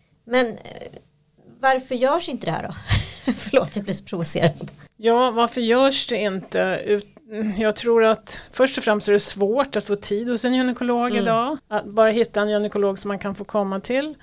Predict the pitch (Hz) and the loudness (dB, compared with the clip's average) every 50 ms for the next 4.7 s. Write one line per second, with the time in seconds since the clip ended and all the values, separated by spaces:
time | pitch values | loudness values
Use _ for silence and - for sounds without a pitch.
0 | - _ _ _ _ _ _ _ _ _ _ - 208 208 208 208 214 226 220 - | -20 _ _ _ _ _ _ _ _ _ _ -10 -6 -2 0 0 0 0 0 -2
1 | 254 247 240 226 214 - - 208 202 - - 220 214 226 247 233 208 196 196 196 | -2 0 0 0 -2 -2 -4 -4 -2 -2 -2 0 2 4 4 4 4 2 2 0
2 | 220 247 277 302 285 262 226 208 196 196 190 - 208 202 - - 233 262 269 269 | 0 2 4 4 4 4 2 0 0 0 -2 0 -2 -2 0 2 4 4 4 4
3 | 269 262 247 - - 220 214 202 208 - - 208 190 180 180 185 196 190 190 202 | 4 0 -2 -2 -2 -2 -2 -2 -4 -2 -2 0 2 2 2 0 -2 -6 -8 -6
4 | 202 - - - - - 180 - - 113 233 214 208 | -4 -4 -4 -4 -4 -6 -6 -8 -8 -8 -10 -10 -10